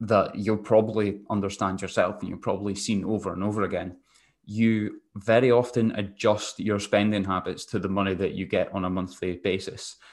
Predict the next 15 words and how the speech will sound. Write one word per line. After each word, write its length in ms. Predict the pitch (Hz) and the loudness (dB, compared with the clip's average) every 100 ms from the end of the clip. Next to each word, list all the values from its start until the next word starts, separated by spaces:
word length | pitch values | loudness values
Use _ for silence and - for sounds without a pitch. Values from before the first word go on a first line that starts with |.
| _ _ | _ _
You 100 | 104 | 0
very 220 | 107 101 | 4 4
much, 300 | 101 98 - | 4 0 -4
as 180 | 104 95 | -4 -4
a, 60 | - - | -8 -12
obviously 300 | 92 95 92 | -12 -8 -8
as 120 | 90 | -6
a 40 | 90 | -4
business 400 | 107 104 98 101 | -2 -2 -2 -6
owner, 220 | 90 87 | -8 -4
that 160 | 92 | -4
happens 340 | 95 90 95 87 | -4 -6 -8 -10
as 140 | 87 | -2
well. 180 | 104 95 | 0 2
But 220 | 92 92 | 0 -2